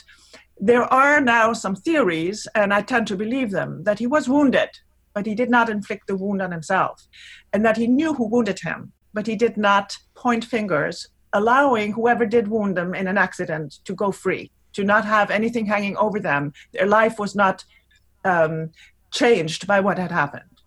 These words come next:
It was almost the last gift Vincent gave, a compassionate gift to, uh, most likely these teenage boys who had been taunting him already with a, with a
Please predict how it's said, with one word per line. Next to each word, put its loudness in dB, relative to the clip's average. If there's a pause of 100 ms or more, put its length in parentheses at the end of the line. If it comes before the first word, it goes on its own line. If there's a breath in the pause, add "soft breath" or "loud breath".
(120)
It -4
was -2
almost 2
the 0
last 4
gift -4
Vincent -8
gave, -4
a -8
compassionate -2
gift -2 (360 loud breath)
to, 2
uh, 2 (160)
most -2
likely 2
these -4
teenage -2
boys 0
who -4
had -2
been -4
taunting 0
him -4
already -2 (340 loud breath)
with 0
a, 0
with -4
a -2